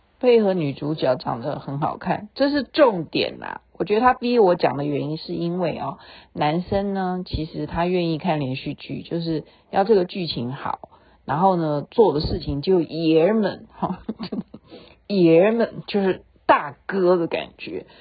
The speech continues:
然后再来就是女主角一定是要让他们觉得说可以，那这我可以看下去，他们就会 follow 了。OK？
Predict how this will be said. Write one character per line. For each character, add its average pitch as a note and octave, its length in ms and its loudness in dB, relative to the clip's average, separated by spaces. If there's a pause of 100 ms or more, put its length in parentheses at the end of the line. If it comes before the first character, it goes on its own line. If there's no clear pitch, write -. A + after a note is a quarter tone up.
(200)
然 F3+ 120 4
后 G#3+ 160 2
再 A#3+ 160 6
来 C#3 140 -2
就 F#3 140 0
是 G3 80 4
女 G3 280 2
主 F#3 220 0
角 G3 220 2
一 F3+ 100 -8
定 A#3 240 2
是 G#3 220 -4
要 G#3+ 260 4
让 G3 220 0
他 F3+ 180 -2
们 F3 140 -4
觉 D#3+ 160 -2
得 C#3 40 -2
说 D3+ 200 -2
可 D3+ 320 -4
以， D3 220 -4 (200)
那 C3 300 -10
这 D3 200 -2
我 B2+ 100 -6
可 C3+ 120 -10
以 C3+ 80 -4
看 D3 220 -6
下 C#3 180 -4
去， C3+ 320 -12 (720)
他 F3+ 160 2
们 E3 180 -2
就 E3 160 2
会 D3 240 2
follow C3+ 600 -2
了。 - 40 -20 (480)
OK？ A3 400 0